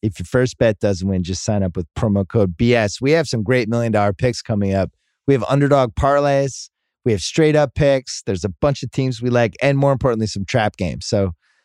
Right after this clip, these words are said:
stay tuned for that. I'm gonna talk about Ben Solak in one second. FanDuel has all your favorite bets from the money line to point spreads to player props to futures. You can combine your bets for a chance at a bigger payout with the same game parlay.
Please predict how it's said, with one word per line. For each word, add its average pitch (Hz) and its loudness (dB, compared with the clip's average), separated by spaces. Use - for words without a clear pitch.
stay 127 0
tuned 117 0
for 107 -2
that. 101 4
I'm 95 2
gonna 92 0
talk 92 -2
about 85 -2
Ben 107 2
Solak 101 0
in 92 0
one 101 2
second. 107 0
FanDuel 156 4
has 135 2
all 131 2
your 135 0
favorite 117 0
bets 117 0
from 107 -4
the 104 -2
money 110 2
line 107 0
to - -18
point 104 -2
spreads - -4
to 90 -2
player 131 2
props 127 -2
to 90 -8
futures. 165 -2
You 120 -4
can 98 -4
combine 107 0
your 104 2
bets 107 0
for 92 -4
a 82 -4
chance 101 -4
at 87 -2
a 82 0
bigger 98 2
payout 95 2
with 55 -6
the 82 -6
same 85 -2
game 80 0
parlay. 85 0